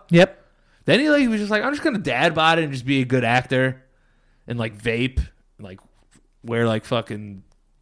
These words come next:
Speaker 2: those, like,
Speaker 1: Yeah,
Speaker 2: uh,
Speaker 1: I know
Speaker 2: Cor-,
Speaker 1: you-
Speaker 2: Corleone hats
Speaker 1: Yeah, I know you're talking
Speaker 2: and
Speaker 1: about.
Speaker 2: just smash."
Speaker 1: And he did.
Speaker 2: And he did, and he does.
Speaker 1: And
Speaker 2: Grow,
Speaker 1: he's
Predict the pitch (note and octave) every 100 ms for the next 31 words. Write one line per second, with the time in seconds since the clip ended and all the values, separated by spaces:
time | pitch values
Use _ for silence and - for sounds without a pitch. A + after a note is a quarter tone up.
0 | - C3+ A#2 A2 G#2 - _ _ _ _
1 | _ _ _ - - _ _ _ - D3+
2 | A#2 A2+ E3 F3+ C#3 E3+ D3+ C#3 C3+ B2+
3 | C#3 D3 D3+ D#3+ - F#3 E3+ E3+ C#3+ D#3
4 | D3 D3 - - - C3+ A2 E2 - -
5 | - - _ _ _ _ _ - D#3 C#3+
6 | D#3 D3 - - _ - G2+ F#2+ A#2 A#2+
7 | G#2 G2 F#2+ G#2 G2+ F2 - _ D#3+ C#3
8 | C3+